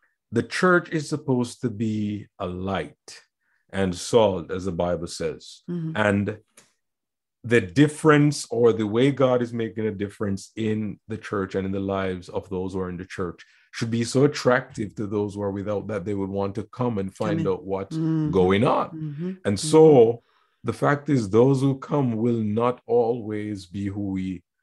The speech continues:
Speaker 1: expect or, you know, operate how we expect or do what we expect. But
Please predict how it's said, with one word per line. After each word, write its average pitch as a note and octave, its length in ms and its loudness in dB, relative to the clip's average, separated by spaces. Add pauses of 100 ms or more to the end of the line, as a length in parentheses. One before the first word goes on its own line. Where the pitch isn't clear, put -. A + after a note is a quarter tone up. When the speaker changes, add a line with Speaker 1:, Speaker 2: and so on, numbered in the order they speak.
(480)
Speaker 1:
expect - 640 -2
or, F2+ 260 -2
you F#2 180 -4
know, E2+ 140 -8
operate F#2+ 540 -4
how F2+ 160 -4
we F2+ 160 -8
expect A2 420 -4
or F#2+ 140 -4
do F#2 160 -8
what F#2 160 -6
we F#2 100 -10
expect. A2+ 420 -2
But F#2+ 560 4